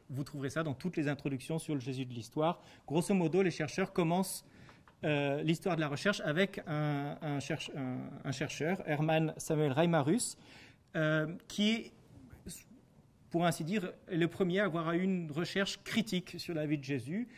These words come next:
Et grosso modo, pour faire simple, euh, Reimarus va reprendre. Alors, Reimarus ne publie pas de son vivant, hein, c'est, c'est publié après sa mort. Ce sont des fragments allemands qui sont publiés après la mort de Reimarus.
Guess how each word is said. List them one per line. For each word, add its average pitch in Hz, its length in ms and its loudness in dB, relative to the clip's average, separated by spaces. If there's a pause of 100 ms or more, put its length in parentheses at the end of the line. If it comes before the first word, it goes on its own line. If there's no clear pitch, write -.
(240)
Et 160 80 2
grosso 175 300 2
modo, 160 320 4
pour 185 160 -4
faire 151 180 -2
simple, 156 460 -2
euh, 147 500 -4 (840)
Reimarus 170 520 2
va 165 100 2
reprendre. 185 440 -2
Alors, 165 200 4
Reimarus 202 340 6
ne 202 80 4
publie 180 280 2
pas 190 120 4
de 190 60 -6
son 170 100 -2
vivant, 135 320 0
hein, 170 80 -4
c'est, 170 220 0
c'est 165 140 -2
publié 170 340 -2
après 185 240 -4
sa 170 120 -6
mort. 156 220 -6
Ce - 100 -16
sont 165 160 -8
des 147 120 -4
fragments 165 480 -4 (320)
allemands 160 340 2
qui 190 160 -6
sont 165 160 -4
publiés 180 560 -4 (280)
après 185 280 0
la 160 100 -2
mort 160 200 0
de 147 80 -4
Reimarus. 131 600 -4